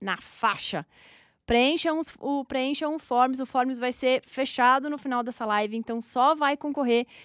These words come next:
quem tiver aqui com a gente. É, quem não tiver ainda, corre, vai contar pros, pros coleguinhas, é, que tá muito boa, que tá muito legal e que tem prêmios no, no final. A gente manda depois os sorteados. Então, tá aí o forms, aponta a câmera,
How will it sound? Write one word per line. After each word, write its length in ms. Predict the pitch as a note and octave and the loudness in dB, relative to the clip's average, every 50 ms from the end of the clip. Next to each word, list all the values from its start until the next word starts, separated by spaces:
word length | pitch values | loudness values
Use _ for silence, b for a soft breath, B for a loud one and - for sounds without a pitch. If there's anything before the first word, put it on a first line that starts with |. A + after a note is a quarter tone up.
| B B | B B
quem 200 | - B3 B3+ C#4+ | -2 0 0 0
tiver 340 | D4 - C#4 C4 B3 A#3+ A#3+ | 0 -4 -6 -2 0 2 2
aqui 240 | A#3+ A#3+ - A#3 G#3+ | 2 0 -4 -12 -6
com 100 | - A#3+ | -2 0
a 80 | B3+ | 0
gente. 460 | C#4 B3 B3 A#3 A#3+ B3+ - - C#4+ B B B B B B B | 0 2 0 0 0 -2 -4 -8 -14 B B B B B B B
É, 480 | _ G#3+ A3+ A3+ A3+ A3+ A3+ A3 G#3+ - _ | _ 4 6 6 8 6 6 4 2 0 _
quem 180 | - C#4+ D#4 E4 | -2 -2 -2 0
não 160 | E4+ G4 A4 | 0 0 -2
tiver 280 | - - G4 E4+ D#4+ D4+ | -2 -6 0 2 2 2
ainda, 340 | C#4+ C#4+ D4 D4 C#4+ C#4+ | 2 0 0 0 -2 -2
corre, 400 | C#4+ _ - D4 C#4+ D#4 D4+ D#4+ | -4 _ 2 4 6 6 4 2
vai 180 | C#4 B3+ D4 D4+ | 0 0 -2 -2
contar 320 | - E4 D#4 D4+ D#4 C#4+ | -2 -6 -8 -4 -4 -4
pros, 320 | C4+ - C#4 A#3+ - - - | -4 -4 -10 -12 -14 -20 -20
pros 220 | _ _ B3+ B3 - | _ _ -16 -16 -14
coleguinhas, 760 | _ - B3+ B3 A#3+ A3+ G#3+ A#3 A#3+ B3+ C4+ C4+ C#4 - - - _ | _ -6 -4 -4 -4 -4 -6 -6 -6 -4 -4 -6 -8 -10 -14 -14 _
é, 300 | - A3+ A3+ A3+ G#3+ G#3+ | -2 0 2 2 0 0
que 120 | _ - | _ -10
tá 160 | A3+ - B3+ | 2 2 4
muito 240 | C4 C4+ D4 C#4+ - | 4 4 -2 -6 -8
boa, 300 | B3 G#3 A3 A3+ B3 C4+ | -2 2 2 4 4 2
que 80 | C4 - | 0 -4
tá 80 | C4 | -8
muito 220 | A#3+ B3 A#3+ - A#3+ | -8 -8 -8 -6 -6
legal 360 | A#3 G#3+ G#3 G#3 G#3+ A3+ A#3+ - | -6 -2 0 0 2 2 0 -2
e 140 | - C4+ C4 | -6 -10 -10
que 100 | - C#4+ | -10 -10
tem 180 | C4+ B3+ A#3+ A#3 | _ -8 -8 -6
prêmios 360 | A#3 A3+ A3 A3 A3+ A3+ A3 | -6 -8 -8 -8 -8 -10 -8
no, 340 | A3 G#3+ G#3 G3+ G3+ - G#3+ | -8 -8 -10 -10 -12 -12 -12
no 140 | A3 A3+ | -12 -12
final. 320 | A3 _ A#3 A3 A3 A#3 A#3+ | -12 _ -4 -2 -2 -2 -2
A 40 | A#3+ | -2
gente 240 | A3 A3 G#3+ - | -4 -6 -8 -8
manda 220 | - G#3+ A3 A3 G#3+ | -8 -6 -6 -6 -6
depois 420 | G3+ G#3 _ - G#3 G3+ G3+ - B B B B B B B B B | -8 -8 _ -6 -6 -6 -6 -8 B B B B B B B B B
os 160 | - A3+ A#3 - | -10 -10 -10 -8
sorteados. 720 | - A#3+ G#3+ - - B3+ A3+ A3+ A#3 A#3+ B3 C#4 - - b b b b | -8 -10 -10 -8 -6 -2 2 2 2 2 0 -6 -16 -20 b b b b
Então, 300 | _ C4 B3+ C4+ C#4+ C#4+ | _ -2 -2 -2 -2 -4
tá 160 | C#4+ D4 B3+ | 0 0 2
aí 160 | B3+ C4+ C#4+ | 2 2 -2
o 40 | C#4+ | -6
forms, 380 | - - B3+ A#3+ B3 B3+ C4 | -6 -2 2 2 2 2 0
aponta 380 | B3+ A#3+ _ B3+ B3 B3 B3+ A#3+ | -6 -8 _ -8 -8 -4 -4 -4
a 60 | A#3+ | -6
câmera, 600 | - - - A#3+ A#3+ A#3 A#3 A3+ A3 G#3+ G#3 G#3 | -6 -6 -6 -4 -4 -2 -2 -2 -2 -4 -4 -8